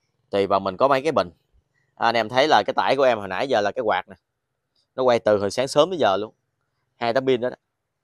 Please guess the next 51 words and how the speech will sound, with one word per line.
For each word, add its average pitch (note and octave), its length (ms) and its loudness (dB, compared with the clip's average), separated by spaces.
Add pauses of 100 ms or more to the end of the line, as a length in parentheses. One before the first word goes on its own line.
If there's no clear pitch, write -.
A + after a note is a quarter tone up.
(240)
Đó, A2 200 2
nói C#3+ 100 -2
chung C3+ 220 2
là G2+ 180 0 (140)
khi D3 140 0
mà A#2+ 140 -2
chúng B2 100 -6
ta B2+ 140 0
sử C3 100 -6
dụng A2+ 200 0
năng A#2+ 100 -4
lượng G#2+ 160 0
mặt G#2 160 -8
trời G#2 280 2
á, C3+ 120 -2 (720)
là G2 220 -2
chúng A#2+ 100 -10
ta A#2 280 0
thoải G2+ 220 -2
mái D3+ 200 -4
lắm, F#3 100 -10 (360)
ta A#2+ 80 -2
không C3 140 -4
có D#3+ 60 -8
sợ A2 180 -2
đóng D#3 160 2
tiền G#2 160 -2
điện. A#2+ 260 4 (560)
Cho B2+ 120 0
nên C3+ 180 2
là A#2+ 160 4
chúng B2+ 80 -10
ta C3+ 160 2
cứ E3+ 180 -4
gắn F3 280 -4 (240)
vô C#3 220 0
và A#2+ 100 2
xài A#2 440 -8 (280)
quạt, F#2+ 240 -6 (280)
đèn A#2 260 -4
đồ A2+ 160 -6
thoải C3 140 0
mái F#3 260 -10 (320)
ha. C#3 160 -6 (440)
Em A#2+ 160 -12
đang B2+ 160 -2
gắn C#3 180 -4
vô D#3 80 2
con B2+ 140 2
kích F3 200 -4
nè. B2 60 -8